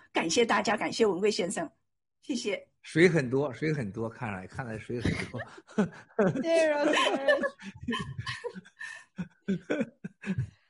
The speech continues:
Speaker 3: 呃，那这个，呃，Tom 战友，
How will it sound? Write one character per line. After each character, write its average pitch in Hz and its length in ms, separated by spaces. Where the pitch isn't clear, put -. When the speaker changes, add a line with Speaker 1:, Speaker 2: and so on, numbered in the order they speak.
Speaker 3:
呃， 262 540
那 330 380
这 330 240
个， 269 420
呃， 226 260
Tom 320 580
战 285 180
友， 247 340